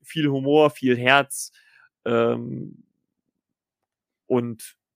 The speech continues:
ist unterhaltungstechnisch auf einem sehr, sehr hohen Niveau. Also gerade auch wer was Lustiges will, und genau das habe ich auch, ehrlich gesagt, im Frühjahr auch gebraucht,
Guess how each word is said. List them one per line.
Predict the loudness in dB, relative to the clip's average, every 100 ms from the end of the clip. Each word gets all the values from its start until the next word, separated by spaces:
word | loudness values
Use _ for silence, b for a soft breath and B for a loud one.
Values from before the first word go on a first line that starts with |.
| -10
ist | -6 -6 -6 -8
unterhaltungstechnisch | -4 -2 2 2 2 -6 -8 -8 -10 -10
auf | -10
einem | -10 -12 -14
sehr, | -8 2 2
sehr | 2 -2
hohen | -4 -6
Niveau. | -10 -8 -6 -6
Also | -6 -8 -10
gerade | -8 -2 0 2
auch | 0 -2
wer | -4 0 0 -4 B B B
was | -4 0
Lustiges | 0 0 -2 0
will, | 0
und | -2
genau | -4 2 2
das | 4 2
habe | 2 0
ich | 0
auch, | 0 -2
ehrlich | -6 -6
gesagt, | -6 -10 -8
im | -12
Frühjahr | -4 0 2
auch | 0
gebraucht, | -6 -6 0 0 0